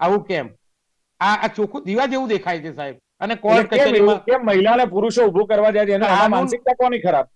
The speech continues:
Speaker 1: કાનૂન, કાનૂન, મ-, કાનૂન જે સરકારશ્રીએ જે કાનૂન બનાવે છે ને, એ એક તરફી છે અને એનો મિસયુઝ કરે છે. આખું ઘરને સ્વર્ગમાંથી નર્કમાં ફેરવી નાખે છે.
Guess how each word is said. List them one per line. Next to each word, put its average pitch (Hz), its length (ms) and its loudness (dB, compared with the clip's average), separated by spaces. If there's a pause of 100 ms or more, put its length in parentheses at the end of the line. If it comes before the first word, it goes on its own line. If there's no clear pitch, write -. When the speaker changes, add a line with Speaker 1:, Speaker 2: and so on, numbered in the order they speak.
(320)
Speaker 1:
કાનૂન, 196 400 -4
કાનૂન, 180 420 -4
મ-, 196 240 -8
કાનૂન 160 580 -6
જે 196 140 -6
સરકારશ્રીએ 180 760 -6
જે 170 120 -10
કાનૂન 170 340 -8
બનાવે 165 340 -6
છે 185 80 -10
ને, 190 100 -10
એ 170 340 -8
એક 190 140 -8
તરફી 160 360 -10
છે 139 300 -12 (400)
અને 180 140 -2
એનો 190 280 -2
મિસયુઝ 165 380 -8
કરે 131 260 -10
છે. 104 220 -18 (260)
આખું 180 320 -2
ઘરને 185 400 -2
સ્વર્ગમાંથી 185 580 -6
નર્કમાં 180 360 -6
ફેરવી 160 300 -14
નાખે 135 320 -14
છે. 110 220 -18